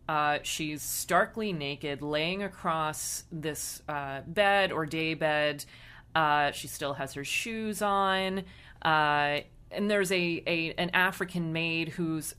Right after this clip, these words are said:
coming into the room, presenting her with a bouquet of flowers. Uh, the, the, the naked figure is staring out at us in an almost sort of aggressive way.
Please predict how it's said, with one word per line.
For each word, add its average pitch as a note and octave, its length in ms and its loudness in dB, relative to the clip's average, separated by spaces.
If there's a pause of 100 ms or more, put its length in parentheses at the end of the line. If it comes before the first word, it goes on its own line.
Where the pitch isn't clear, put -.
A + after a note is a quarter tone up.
coming G#3 320 -2
into F3+ 220 -4
the E3+ 100 -4
room, D3+ 400 -4
presenting D#3+ 540 -4
her D3 160 -4
with D3 140 -6
a D3 40 -6
bouquet C#3+ 380 -6
of C#3 80 -6
flowers. G3 800 2 (340)
Uh, D3+ 320 4
the, E3 280 -2
the, D#3+ 240 -4
the F3 160 -2
naked F#3 420 0
figure E3+ 420 -2
is D3+ 140 -2
staring D#3 580 -2
out D3 360 0
at D#3 100 -4
us C#3+ 260 -2
in C#3+ 80 -8
an C#3+ 120 -6
almost C#3 260 -6
sort C#3+ 160 -8
of B2+ 80 -12
aggressive F#3+ 680 -2
way. D#3+ 440 0